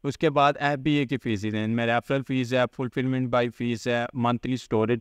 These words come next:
फीस है और लॉन्ग टर्म स्टोरेज फीस भी है इसमें, ठीक है। एलटीएसए फीस भी आपको यहाँ पे एक ऑप्शन मिलता है। तो इनकी डिटेल, ये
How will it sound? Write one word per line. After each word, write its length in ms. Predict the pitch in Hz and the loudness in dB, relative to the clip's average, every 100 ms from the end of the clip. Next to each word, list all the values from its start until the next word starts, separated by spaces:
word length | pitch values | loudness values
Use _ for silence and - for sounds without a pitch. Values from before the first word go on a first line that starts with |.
| - | 2
फीस 160 | 127 | 4
है 60 | 131 | 4
और 80 | 135 | 4
लॉन्ग 440 | 123 120 127 131 - | 4 6 6 2 4
टर्म 220 | 123 123 | 4 2
स्टोरेज 440 | - 113 104 104 | -2 -2 0 0
फीस 380 | - 104 95 87 - | -2 -4 -4 -6 -4
भी 240 | 92 98 | -2 0
है 280 | 95 85 85 - | -2 -2 -4 -6
इसमें, 480 | 101 90 101 90 95 - - - _ - - _ - | -8 -6 -6 -4 -6 -10 -20 -20 _ -20 -20 _ 0
ठीक 200 | 104 120 | 2 4
है। 100 | 147 | 4
एलटीएसए 640 | 123 113 - 117 107 101 117 | 6 4 4 4 4 4 -2
फीस 320 | - 101 95 | 0 -2 0
भी 140 | 104 98 | 2 4
आपको 260 | 92 - | 4 2
यहाँ 280 | 98 90 92 | 0 0 -2
पे 180 | 98 123 _ _ - - | -2 -2 _ _ -18 -4
एक 220 | 98 104 | -2 -2
ऑप्शन 360 | - 92 - 113 | -2 -2 0 0
मिलता 440 | 120 104 87 98 82 | 2 0 -2 -2 -2
है। 120 | 80 - _ _ _ - | -6 -20 _ _ _ -8
तो 100 | 170 | -4
इनकी 320 | - 196 165 196 | 0 0 0 -2
डिटेल, 340 | 151 131 135 | -2 0 -2
ये 200 | 123 165 | 0 -2